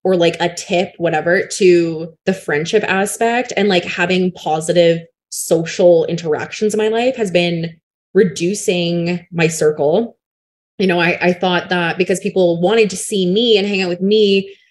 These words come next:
that I had to, you know, but I would sit there and I, like, I would leave and I'm like, "Oh my God, I'm so drained. I didn't enjoy that. They seem to have a good time. So, like, I guess I should be doing that." And then,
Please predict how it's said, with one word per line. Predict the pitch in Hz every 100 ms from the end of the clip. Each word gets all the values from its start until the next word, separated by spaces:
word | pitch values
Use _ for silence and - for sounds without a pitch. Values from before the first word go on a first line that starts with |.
| _ -
that | 190 180 175 - -
I | 175
had | - 165 233 233
to, | 302 233
you | 175 175
know, | 170 226 - -
but | 190 185
I | 185
would | 180
sit | - 226 226 220
there | 196 180 175 170 -
and | 185 180
I, | 175 175 170
like, | 165 170
I |
would | 180
leave | 170 165 160
and |
I'm | 160
like, | 156
"Oh | 170
my | 160
God, | 151 143 143
I'm | 147
so | 143 - - 147 147 147 147 147 147 147
drained. | 147 143 240 320 320 320 -
I | 175
didn't | 160 156
enjoy | 139 143 139 170 269
that. | 320 330 339 339 349 349 - - _ _ _ -
They | 151 180 381
seem | 359 370
to | 359
have | 349
a | 359
good | 381
time. | 359 381 392 403 381
So, | 302
like, | 226 -
I | 202
guess | 165 170 202 -
I | 320
should | 285 311 240
be | 277 269 269 254 190 _ -
doing | 185 226 269 302
that." | 320 320 330 339 339 - _
And | 392 220
then, | 226 220 220 202